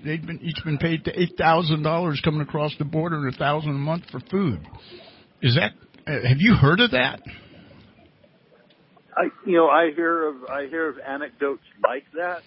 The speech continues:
Speaker 1: I mean, she
Speaker 2: And
Speaker 1: saw the paperwork, she said. So.
Speaker 2: Uh, Car-, Carl, it, it's, it's obviously atrocious, and Biden doing his little, uh, photo op tour down there yesterday to pretend like he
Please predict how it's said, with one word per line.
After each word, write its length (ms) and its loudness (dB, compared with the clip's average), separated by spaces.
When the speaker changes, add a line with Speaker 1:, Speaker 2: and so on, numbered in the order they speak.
Speaker 1:
I 60 0
mean, 140 4
she 160 4
Speaker 2:
And 80 6
Speaker 1:
saw 220 0
the 160 4
paperwork, 520 -2
she 140 -8
said. 400 -2
So. 320 -2
Speaker 2:
Uh, 200 4
Car-, 260 2
Carl, 340 0
it, 140 -10
it's, 140 -16
it's 180 -10
obviously 520 -2
atrocious, 560 -6
and 200 -16
Biden 380 -2
doing 220 -8
his 180 -16
little, 480 -4
uh, 40 -10
photo 320 2
op 200 -4
tour 260 -2
down 280 -10
there 140 -10
yesterday 460 -10
to 160 -14
pretend 320 -8
like 180 -4
he 140 -10